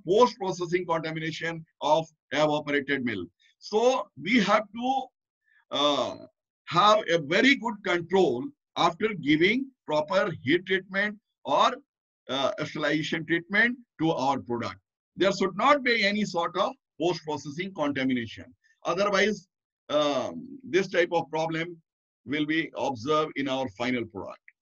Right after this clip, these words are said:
So serious outbreaks of bloats problem in commercially produced evaporated milk is mainly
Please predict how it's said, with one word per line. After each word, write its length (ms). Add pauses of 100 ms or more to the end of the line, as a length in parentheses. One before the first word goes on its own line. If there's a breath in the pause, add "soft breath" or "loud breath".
(380)
So 400
serious 540
outbreaks 540
of 220
bloats 500 (400)
problem 540 (720)
in 180
commercially 680
produced 360
evaporated 680
milk 240 (760)
is 240
mainly 580